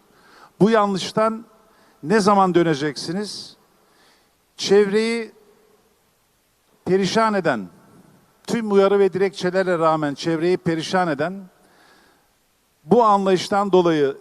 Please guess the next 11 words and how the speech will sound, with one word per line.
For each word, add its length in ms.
idarecilere 680
ve 60
yüklenicilere 680
herhangi 440
bir 120
ceza 600
ve 100
idari 380
işlem 400
başlattınız 760
mı? 180